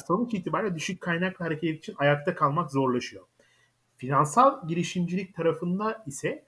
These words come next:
baktığımızda ödeme sistemleri dışında böyle çok değerlemelere ulaşan, büyüyen, yani sayarsak belki fintech olarak bilemiyorum,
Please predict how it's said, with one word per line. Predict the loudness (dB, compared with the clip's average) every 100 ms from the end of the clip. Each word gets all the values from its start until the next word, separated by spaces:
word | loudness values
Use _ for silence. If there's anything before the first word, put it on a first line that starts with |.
| _ _ _
baktığımızda | -2 -2 -2 2 4 2 0 -2 -4 -12 _ _
ödeme | -2 2 2 2
sistemleri | -2 -8 -4 -2 2 2 2 0 -6 -8
dışında | -4 0 0 0 -2 -2 -8 _ _ _ _ _ -4
böyle | 0 4 4 4 -4
çok | -4 -4 -6 -6
değerlemelere | 0 4 4 2 0 2 2
ulaşan, | 0 0 -4 -4 -2 -4 -4 -8
büyüyen, | 2 6 6 6 4 0 -6 _ _ _ _ _ _ _
yani | -4 -2 -4 -6 -18
sayarsak | -10 0 4 4 4 0 -2 0
belki | 0 0 -2 -2 -2 -6 -14
fintech | -12 -8 -6
olarak | -2 -2 -2 -4 -10 -8
bilemiyorum, | -6 -4 -4 -4 -6